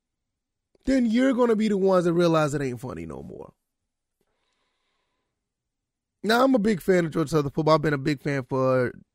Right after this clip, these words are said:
you know, decades. And I'm, I'm clearly unbiased. I wouldn't be here, you know,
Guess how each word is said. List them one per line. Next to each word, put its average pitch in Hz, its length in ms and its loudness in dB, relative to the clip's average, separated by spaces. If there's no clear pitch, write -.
you 135 120 -2
know, 110 360 -4
decades. 135 680 -4
And 160 120 -4
I'm, 202 200 -2
I'm 180 220 -4
clearly 254 480 4
unbiased. 139 640 -2
I 127 80 -4
wouldn't 147 360 -2
be 151 140 -4
here, 139 520 -2
you 147 100 -12
know, 135 240 -8